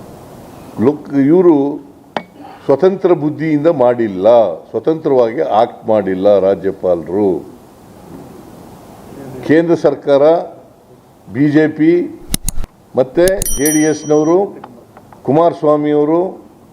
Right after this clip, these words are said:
ಇವರು ಮತ್ತು ಎಂಥವನು ವಿಜಯೇಂದ್ರ, ಅಶೋಕ, ಇವ್ರ ಮಾತು ಕೇಳ್ಕೊಂಡು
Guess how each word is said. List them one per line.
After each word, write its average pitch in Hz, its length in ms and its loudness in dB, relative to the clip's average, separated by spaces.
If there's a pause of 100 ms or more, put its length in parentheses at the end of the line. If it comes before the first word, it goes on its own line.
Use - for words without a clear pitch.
(300)
ಇವರು 151 540 0 (400)
ಮತ್ತು 143 540 2 (460)
ಎಂಥವನು 127 320 2
ವಿಜಯೇಂದ್ರ, 139 640 2
ಅಶೋಕ, 151 720 0 (1400)
ಇವ್ರ 175 260 4
ಮಾತು 151 380 0
ಕೇಳ್ಕೊಂಡು 117 880 -2